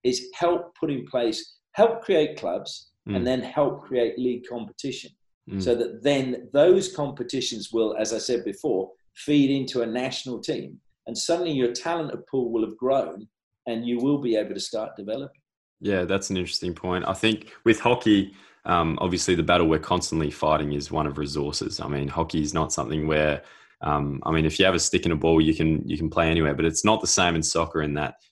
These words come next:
Speaker 2: you can just spring up a hockey pitch in, you know, in a, in a dust bowl. It's, um, in order to, to play club hockey, you really do need the infrastructure. So that's a, that's a very interesting point.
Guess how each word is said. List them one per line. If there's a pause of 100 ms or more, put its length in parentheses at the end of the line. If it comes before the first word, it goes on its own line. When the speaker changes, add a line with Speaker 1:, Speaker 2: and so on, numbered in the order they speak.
Speaker 2:
you
can
just
spring
up
a
hockey
pitch
in, (260)
you
know,
in
a, (120)
in
a
dust
bowl.
It's,
um, (880)
in
order
to,
to
play (120)
club
hockey,
you
really
do
need
the
infrastructure.
So
that's
a, (100)
that's
a
very
interesting
point.